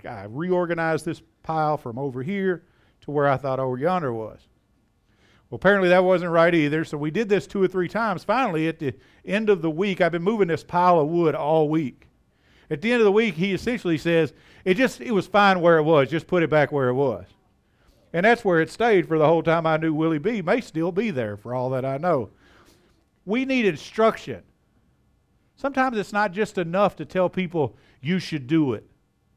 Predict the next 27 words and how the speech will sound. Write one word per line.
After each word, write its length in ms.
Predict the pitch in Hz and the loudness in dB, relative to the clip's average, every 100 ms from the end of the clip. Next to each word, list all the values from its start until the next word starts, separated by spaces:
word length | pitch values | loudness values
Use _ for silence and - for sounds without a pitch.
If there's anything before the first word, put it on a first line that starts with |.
| _ _ _ _ _ _ | _ _ _ _ _ _
We 100 | 202 | -6
need 140 | 240 220 | -4 -2
to 80 | |
know 160 | 202 196 | 0 2
why 300 | 160 170 170 | 4 4 4
we're 200 | 160 147 | 4 0
doing 420 | 127 143 131 107 | -2 -4 -4 -8
it. 120 | 98 - _ _ _ _ _ _ _ _ - | -12 -18 _ _ _ _ _ _ _ _ -12
Amen? 420 | 160 185 214 202 - _ _ _ _ _ _ _ _ | -8 -6 -6 -8 -14 _ _ _ _ _ _ _ _
And 120 | 180 | -10
so 160 | 147 196 | -2 0
we 220 | 180 247 | 0 4
are 220 | 226 233 | 4 4
to 140 | 208 196 | 2 -2
pursue 420 | 175 151 202 185 | -4 -8 -6 -2
holiness. 520 | 180 233 160 123 117 | 0 0 -2 -4 -6
We 120 | 170 | -4
are 180 | 185 220 | 0 0
to 100 | 214 | -2
pursue 360 | 175 175 - 208 | -10 -14 -10 -10
Christ-likeness, 1040 | 175 190 170 135 185 226 233 131 135 143 - _ _ _ _ _ | -4 0 0 -2 -4 -2 -4 -8 -8 -10 -18 _ _ _ _ _
but 160 | 202 202 | -2 -2
why 680 | 175 175 226 240 214 180 | -2 -2 0 4 4 4
are 280 | 175 170 170 | 4 2 2
we 200 | 170 185 | 2 -2
doing 460 | 151 202 262 196 131 | -6 -8 -6 -6 -8
it? 180 | 110 | -12